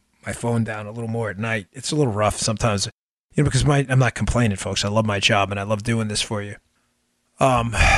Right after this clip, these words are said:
<sighs> but you know, my, I have to do this all day. I put together a lot of content. I do cable news at night. I hit in the morning with you guys on the podcast and N R A T V.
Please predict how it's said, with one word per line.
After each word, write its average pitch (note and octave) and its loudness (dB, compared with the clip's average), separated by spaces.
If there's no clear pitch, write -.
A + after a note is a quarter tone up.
<sighs> - -18
but C3 2
you D#3 4
know, B2 4
my, A2+ -2
I C3 2
have C#3 2
to B2+ -2
do A2+ 2
this G2+ 0
all F#2+ 2
day. F#2+ 0
I G2 0
put A#2+ 0
together G2+ -4
a F2+ -6
lot G2 0
of G2 -2
content. F#2+ -6
I F#2 -4
do F#2+ -8
cable A2 -2
news A2 0
at F2 -6
night. G2 -2
I F#2+ -2
hit G2 -4
in F#2+ -10
the F#2+ -4
morning G#2+ 2
with G2 -4
you A2 0
guys G2+ 2
on F#2+ -6
the F#2 -6
podcast G#2 0
and G#2 -2
N G#2 0
R G#2 0
A G#2 -4
T G#2+ -8
V. G2 -10